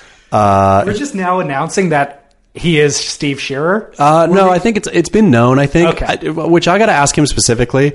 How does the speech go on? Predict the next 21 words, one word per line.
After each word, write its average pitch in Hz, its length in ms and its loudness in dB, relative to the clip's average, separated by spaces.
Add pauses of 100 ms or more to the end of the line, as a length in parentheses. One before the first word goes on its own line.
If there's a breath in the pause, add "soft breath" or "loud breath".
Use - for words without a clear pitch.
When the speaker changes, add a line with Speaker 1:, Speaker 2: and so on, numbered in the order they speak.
(140 loud breath)
Speaker 1:
I 117 60 -6
think 165 140 0
he 185 100 0
likes, 117 440 2
he 127 440 -4
doesn't 143 340 0
hide 110 360 0
behind 123 300 0
Long 123 180 2
Tom. 143 220 0
I 113 80 -4
think 143 180 0
he 139 100 0
likes 110 340 0
the 107 80 -2
nickname 98 360 -2
Long 92 220 0
Tom, 82 280 -10
but 113 120 -2
I'll, 131 200 2
Speaker 2:
Oh. 120 60 0